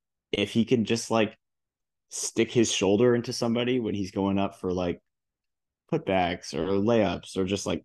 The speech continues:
those random cuts that Miami's gonna run and all, you know, the crazy shit that, that they're gonna do next year,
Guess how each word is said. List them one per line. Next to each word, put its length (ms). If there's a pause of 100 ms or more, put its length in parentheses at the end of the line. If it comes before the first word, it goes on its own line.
(100)
those 300
random 360
cuts 520 (180)
that 180
Miami's 440
gonna 180
run 400
and 300
all, 400
you 100
know, 140
the 80
crazy 320
shit 240
that, 200 (140)
that 100
they're 140
gonna 380 (200)
do 220
next 340
year, 320